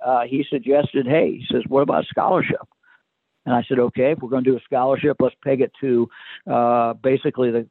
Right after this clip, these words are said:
the, the cost of the state, uh, the, the highest, most expensive state university in Ohio. Give them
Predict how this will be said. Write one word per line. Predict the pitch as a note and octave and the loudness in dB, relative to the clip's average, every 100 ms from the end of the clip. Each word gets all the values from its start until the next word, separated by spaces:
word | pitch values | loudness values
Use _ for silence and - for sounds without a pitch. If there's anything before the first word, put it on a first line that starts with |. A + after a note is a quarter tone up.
| _ | _
the, | B2+ B2 - | 0 0 -2
the | C#3 B2 | -6 -6
cost | - C#3 C#3 C3+ - | 0 0 0 -2 -8
of | - C3 A#2+ G#2+ | 0 2 2 -2
the | A#2 | -6
state, | - D3 C3 - _ A#2+ | 0 0 0 -2 _ 0
uh, | A#2+ C#2 D#2 _ - - G3 | 0 0 -8 _ -20 -18 -4
the, | - - | -4 -2
the | - | -4
highest, | - C#3 C3 B2 - | -2 0 0 0 -2
most | C#3+ C#3+ - | 0 2 0
expensive | - - C#3 C3+ A#2+ | -4 -2 0 0 0
state | C#3+ C3 | -2 -2
university | C#3 A2+ C3+ D3 D3+ | -4 -2 -2 -2 0
in | C#3 | 0
Ohio. | B2 C#3+ D#3+ A3 A3+ _ | 2 2 2 0 -4 _
Give | D3 | -2
them | C#3 | -2